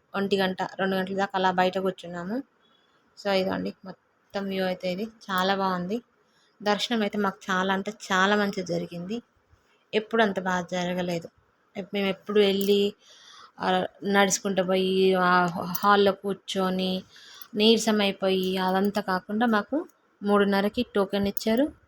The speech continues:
మూడు గంటలకు వెళ్ళాము, ఐదున్నరకి బయటకు వచ్చేసాం. దర్శనం కంప్లీట్ రెండున్నర గంటలలోపు అయిపోయింది. కాకపోతే రెండున్నర గంట సేపు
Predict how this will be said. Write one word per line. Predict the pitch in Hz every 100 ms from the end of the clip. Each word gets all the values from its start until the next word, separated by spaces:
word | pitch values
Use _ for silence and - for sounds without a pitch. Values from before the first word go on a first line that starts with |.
| _ _ _ -
మూడు | 196
గంటలకు | 196 190 196 208
వెళ్ళాము, | 196 196 208 240
ఐదున్నరకి | 202 190 185 196
బయటకు | 202 180 175 175
వచ్చేసాం. | - 170 208 254 - _ - _ -
దర్శనం | 196 185 - 190
కంప్లీట్ | 180 180 180 -
రెండున్నర | 196 190 190 185
గంటలలోపు | 180 185 196 202 -
అయిపోయింది. | 175 - 214
కాకపోతే | 214 214 214
రెండున్నర | 214 220 226
గంట | 220 214 220
సేపు | 226 226 233 285